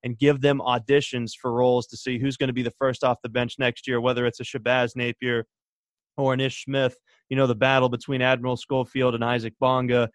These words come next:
Jerian Grant, who they called up from the G League. Uh, just opportunities for players to showcase. It's almost like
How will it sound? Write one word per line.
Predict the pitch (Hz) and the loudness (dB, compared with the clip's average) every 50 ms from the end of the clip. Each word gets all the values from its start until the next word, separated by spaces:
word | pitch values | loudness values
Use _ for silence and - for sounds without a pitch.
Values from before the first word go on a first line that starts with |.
| _ _ _ _ - - | _ _ _ _ 0 2
Jerian | 143 143 147 139 131 127 - | 4 4 4 4 2 0 0
Grant, | - 139 135 135 139 139 127 - | 0 0 2 2 2 2 2 0
who | 131 | 0
they | 117 120 117 | 0 0 0
called | - - 139 131 135 127 | 0 2 2 4 4 4
up | 131 131 | 2 2
from | - - 131 | 0 -2 -4
the | 120 113 | -4 -4
G | 104 113 127 127 135 | -4 -4 -2 -2 0
League. | 127 131 131 131 131 127 113 - _ _ _ _ _ _ - | 0 0 2 2 0 -2 -4 -8 _ _ _ _ _ _ 0
Uh, | 135 139 139 139 | 2 2 2 2
just | 123 117 156 175 - - - | 2 2 2 2 2 0 -2
opportunities | 160 170 185 185 - 147 - - 175 175 170 165 151 156 143 - | -2 0 0 0 -2 -4 -4 -2 -2 0 0 2 0 0 -2 -4
for | - - 143 123 | -8 -10 -10 -6
players | - 143 147 151 156 151 151 - | -4 0 0 2 2 0 0 -2
to | - | -6
showcase. | 131 - 170 170 160 - 165 151 139 - | -6 -2 0 0 2 2 0 -2 0 -2
It's | - 156 - | -4 -2 2
almost | 165 170 196 214 220 202 175 - - | 4 4 4 6 4 4 2 2 2
like | 160 156 147 135 120 - | 2 4 4 2 0 -2